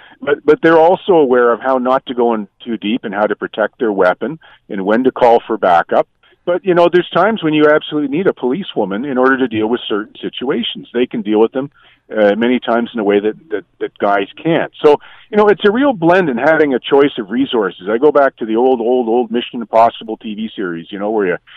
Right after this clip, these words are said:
you're going through the pictures, you're looking at the different talents. It's nice to have a wide field to choose from, uh, to use the right hammer for the right nail. But you still can't get past the fact police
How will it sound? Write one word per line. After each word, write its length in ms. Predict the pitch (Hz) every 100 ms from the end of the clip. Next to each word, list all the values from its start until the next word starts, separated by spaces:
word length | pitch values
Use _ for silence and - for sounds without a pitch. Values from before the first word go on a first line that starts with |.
| -
you're 120 | 98
going 240 | 127 135 127
through 100 | 127
the 80 |
pictures, 460 | 113 135 - 120 104
you're 100 | 95
looking 300 | 104 131 135
at 80 | 123
the 80 | 113
different 340 | 120 - 107
talents. 420 | - 117 107 76 - _ _ -
It's 160 | -
nice 200 | 143 165 -
to 100 | 151
have 100 | 123
a 80 |
wide 300 | 117 123 120 -
field 220 | 123 117
to 60 | -
choose 320 | - 120 120 -
from, 240 | 98 82 - _ _ _ -
uh, 440 | 92 92 92 90 92
to 100 | -
use 220 | 104 113 107
the 80 | 98
right 260 | 104 104 _ _ _ _ -
hammer 360 | 120 120 110 -
for 80 | 104
the 100 | 98
right 300 | 98 95 - _ _ -
nail. 460 | 113 117 101 78 - _ _
But 280 | 113 107 107 - -
you 160 | 254 -
still 180 | 160 165
can't 300 | 170 156 -
get 160 | 139
past 260 | - 135 131
the 80 | 117 -
fact 360 | 101 92 - _ _ _ _ -
police 260 | 117 139